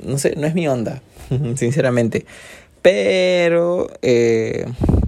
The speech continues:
obviamente, ¿no? Tú los ves y se antoja, se antoja tener uno de esos, este, dispositivos. No hay nada nuevo, no es que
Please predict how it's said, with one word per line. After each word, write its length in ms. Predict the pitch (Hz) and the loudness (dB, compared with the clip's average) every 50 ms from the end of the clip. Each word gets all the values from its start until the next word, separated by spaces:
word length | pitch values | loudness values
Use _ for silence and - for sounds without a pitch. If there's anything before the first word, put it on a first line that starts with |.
| - - | -4 0
obviamente, 500 | - 123 120 117 120 123 123 117 - 107 | 2 4 6 6 6 4 0 0 0 -2
¿no? 240 | 107 107 120 147 - | -2 0 0 0 0
Tú 100 | - 147 | 0 0
los 200 | 135 135 135 131 | 0 0 2 4
ves 340 | 123 127 135 156 156 - - | 4 6 4 4 2 0 -4
y 180 | - - - - | -6 -6 -4 -4
se 160 | - - 117 | -4 -2 -2
antoja, 480 | 98 101 - - - - - - 131 - | -2 -2 0 -2 -2 -2 -2 -8 -8 -6
se 100 | - - | -4 -4
antoja 320 | 107 107 117 113 - 117 | 0 0 0 0 0 0
tener 220 | - 117 110 113 117 | 0 0 -4 -2 -4
uno 240 | 117 113 117 113 110 | -4 -4 -4 -2 0
de 120 | 117 120 | 0 0
esos, 300 | 117 - - 127 - - | 0 0 -2 -4 -4 -4
este, 240 | 127 - - - - | -4 -4 -2 -2 -2
dispositivos. 720 | - - - - 117 120 - 151 143 - 220 - 240 214 | -6 -6 -4 -4 -4 -4 -4 -6 -4 0 0 2 2 2
No 80 | 196 170 | 2 2
hay 80 | 156 147 | 2 2
nada 300 | 139 139 135 135 123 117 | 2 2 2 2 2 2
nuevo, 380 | 143 170 185 196 202 196 180 | 2 2 2 2 2 0 0
no 120 | 165 147 127 | 0 0 0
es 120 | - - | -2 -2
que 340 | - - 127 117 117 110 - | -4 -4 -2 0 0 -2 -4